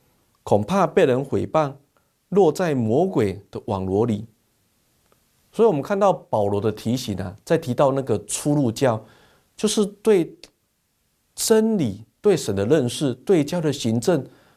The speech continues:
还不是那么熟悉的时候，那不当让他来担任教会的要职啊，甚至来当这个带领者、监督的那个工作。为什么？怕他因为这样子而自高、而自大。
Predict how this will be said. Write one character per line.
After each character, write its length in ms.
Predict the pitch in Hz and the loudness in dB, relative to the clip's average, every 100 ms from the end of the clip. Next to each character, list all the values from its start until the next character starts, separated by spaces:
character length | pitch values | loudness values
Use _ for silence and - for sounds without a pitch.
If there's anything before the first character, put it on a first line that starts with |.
| _ | _
还 200 | 120 131 | -2 -2
不 160 | 131 | 0
是 200 | 123 180 | 0 0
那 140 | 156 160 | 2 2
么 120 | 123 | 0
熟 380 | - - 101 110 | -2 -2 0 0
悉 160 | - | -2
的 100 | 123 | -4
时 200 | 110 104 | -4 -4
候， 340 | 110 131 110 - _ _ _ _ _ _ _ | -2 -2 -2 -8 _ _ _ _ _ _ _
那 100 | - | -6
不 180 | 160 - | -4 -2
当 340 | 170 - 151 151 | -2 0 0 0
让 120 | 151 | -2
他 100 | 147 | 0
来 160 | 117 | 0
担 260 | 110 127 131 | 0 0 0
任 200 | 135 110 | 0 -2
教 180 | - 151 | -2 -2
会 120 | 135 | 0
的 200 | 127 101 - | -2 -4 0
要 200 | 160 110 | 0 0
职 320 | 98 - 90 82 | -4 -8 -8 -10
啊， 200 | 92 - _ _ _ _ - | -12 -14 _ _ _ _ -8
甚 200 | - 151 | -2 0
至 100 | 156 | 2
来 160 | 123 | 2
当 240 | 117 131 139 | 2 -2 -2
这 100 | 143 | -4
个 140 | 123 | -4
带 220 | 113 175 | -2 0
领 180 | 127 120 | 0 0
者、 320 | 143 107 101 - | 0 -2 -4 -10
监 320 | - 143 135 131 | -4 0 0 0
督 300 | 135 123 127 - _ _ - | 0 0 -2 -12 _ _ -4
的 80 | |
那 100 | 101 | 0
个 80 | 117 | 2
工 240 | 104 104 107 | 2 0 -2
作。 260 | 113 98 - | -4 -6 -6
为 100 | - | -2
什 160 | 151 117 | -2 0
么？ 200 | 98 95 _ _ _ _ _ - | -6 -8 _ _ _ _ _ -8
怕 120 | 160 | -4
他 160 | 143 - | -2 0
因 120 | 151 | 2
为 140 | 143 | 2
这 160 | - 151 | 0 -2
样 160 | 123 | -2
子 260 | 101 107 104 - | -2 -6 -8 -8
而 140 | 98 | -8
自 320 | 95 - 135 | -6 -4 -2
高、 360 | 101 110 101 113 - _ _ | -2 -2 -4 -6 -14 _ _
而 140 | - | -14
自 200 | 90 - | -8 -4
大。 240 | 95 104 | -2 -2